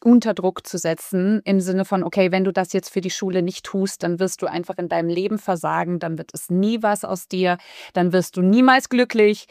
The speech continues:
dann wirst du niemals erfolgreich.“ Und ich hab das in einer Story gepostet und dann kamen die D Ms rein, dann hieß es, „Na ja, aber deswegen wird dein Kind auch einfach der nächste Hartz-vier-Empfänger in unserer Gesellschaft.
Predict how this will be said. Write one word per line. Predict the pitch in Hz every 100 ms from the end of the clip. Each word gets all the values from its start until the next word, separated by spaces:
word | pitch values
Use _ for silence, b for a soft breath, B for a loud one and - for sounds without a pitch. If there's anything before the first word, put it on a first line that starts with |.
| B B -
dann | 180
wirst | 175 -
du | 175
niemals | 220 254 262 -
erfolgreich.“ | - 196 185 - 160 160 170 -
Und | 175
ich | 196
hab | 190 180
das | 165
in | - 160
einer | 160
Story | - 190 247
gepostet | 226 - 196 190 - 185
und | 175
dann | 165 160
kamen | - 196 226 214
die | 185
D | 180
Ms | 165 180 - -
rein, | 165 170
dann | 170
hieß | 175 175
es, | 180
„Na | 170
ja, | 175 185
aber | 160 170
deswegen | 196 - 180 175 214 B B B -
wird | 180 180
dein | 185 240
Kind | - 202 -
auch | -
einfach | 170 - -
der | 170
nächste | 170 190 240 - - 220
Hartz-vier-Empfänger | 208 202 - - 208 - 165 - 160 160 180 208
in | 180 185
unserer | 180 175 165 160
Gesellschaft. | 156 151 156 160 - 240 330 -